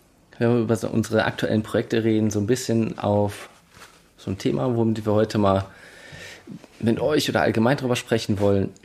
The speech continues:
Wie nennen wir es? Wie bauen wir? Wie baust du? Wie baue ich? Würdest du sagen, du hast einen, äh,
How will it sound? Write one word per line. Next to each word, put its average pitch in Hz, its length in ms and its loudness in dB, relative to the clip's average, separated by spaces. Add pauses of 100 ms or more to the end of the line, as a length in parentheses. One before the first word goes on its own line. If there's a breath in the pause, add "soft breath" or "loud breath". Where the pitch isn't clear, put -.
(580)
Wie 107 180 0
nennen 104 220 4
wir 98 80 4
es? - 220 -4
Wie 110 340 -4
bauen 101 540 2
wir? 90 360 -2 (140)
Wie 101 100 -2
baust 95 360 -2
du? 120 320 0 (220)
Wie 98 140 0
baue 98 300 2
ich? - 320 -4 (680 loud breath)
Würdest 147 300 -2
du 127 60 -8
sagen, 127 260 2
du 117 160 0
hast 135 280 -4
einen, 107 400 2
äh, 95 380 -2